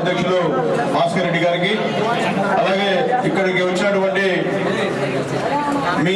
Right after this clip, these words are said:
ఏరియాలో తెలుగుదేశం పార్టీని భుజాల మీద మోసినటువంటి మా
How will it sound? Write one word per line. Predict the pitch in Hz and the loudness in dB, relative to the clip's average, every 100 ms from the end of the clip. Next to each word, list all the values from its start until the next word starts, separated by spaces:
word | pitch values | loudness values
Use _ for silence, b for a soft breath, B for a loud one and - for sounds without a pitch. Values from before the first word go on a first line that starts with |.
| 190 | 0
ఏరియాలో | 202 214 214 208 202 170 - 202 | 0 0 0 0 0 0 0 0
తెలుగుదేశం | 185 196 208 202 190 | 0 0 0 0 0
పార్టీని | 190 190 185 185 | 0 0 0 0
భుజాల | 160 185 190 190 | 0 2 2 2
మీద | 185 175 - - - | 2 2 2 0 0
మోసినటువంటి | 175 175 185 - 170 - - - - - - - | 0 0 0 2 2 0 0 0 0 -2 -2 -2
మా | - | 0